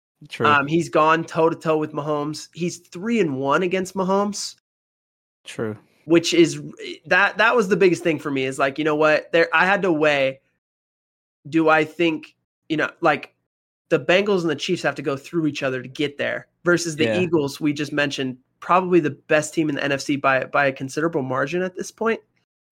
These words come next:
Speaker 2: And so their path to
Speaker 1: Mm-hmm.
Speaker 2: getting to the Super Bowl is easier. But in terms of actually winning it, I think I would value both the Chiefs or the Bengals just slightly ahead of the Eagles right now
Speaker 1: Yeah.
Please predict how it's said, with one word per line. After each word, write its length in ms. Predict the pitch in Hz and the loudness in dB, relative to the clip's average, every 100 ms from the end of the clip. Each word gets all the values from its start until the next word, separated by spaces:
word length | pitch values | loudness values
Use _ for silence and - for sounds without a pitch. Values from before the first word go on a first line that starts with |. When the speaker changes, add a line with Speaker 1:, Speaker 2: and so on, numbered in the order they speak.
| _ | _
Speaker 2:
And 100 | 165 | -2
so 100 | 165 | 4
their 160 | 160 143 | 4 4
path 400 | - 160 170 170 | 2 2 2 2
to 60 | 135 | 0
Speaker 1:
Mm-hmm. 120 | 117 | 0
Speaker 2:
getting 220 | 127 147 | 0 -2
to 100 | 170 | -4
the 80 | 180 | -6
Super 240 | 175 180 190 | -6 -6 0
Bowl 140 | 196 | 0
is 100 | 185 | 0
easier. 400 | 202 202 214 220 _ _ _ | -2 -2 -2 -4 _ _ _
But 120 | 180 | 0
in 100 | 165 | 0
terms 260 | 180 214 190 | 2 0 2
of 80 | 165 | 2
actually 340 | 170 175 180 | 2 2 0
winning 320 | 139 139 151 180 | 0 -2 0 0
it, 160 | 185 - | -2 -2
I 140 | 151 | -2
think 240 | 151 165 | 0 0
I 100 | 165 | 2
would 160 | 147 139 | 0 0
value 460 | 127 139 139 135 131 | 2 4 4 2 0
both 280 | 135 139 | -2 -2
the 60 | 143 | -6
Chiefs 480 | - 139 139 - - _ | -6 -6 -6 -12 -20 _
or 180 | 160 151 | -6 -4
the 80 | 151 | -4
Bengals 580 | 139 139 127 120 - - _ _ _ _ | -4 -4 -4 -8 -10 -14 _ _ _ _
just 240 | 160 135 - _ | -8 -8 -12 _
slightly 840 | - - - 127 180 190 - 208 185 | -8 -8 -8 -4 -2 -2 -4 2 4
ahead 240 | 170 165 | 4 2
of 80 | 151 | 2
the 80 | 151 | 0
Eagles 340 | 156 151 143 | 0 -2 -2
right 220 | 143 127 | 0 0
now 240 | 143 135 127 | 0 0 0
Speaker 1:
Yeah. 240 | 117 107 | -2 -4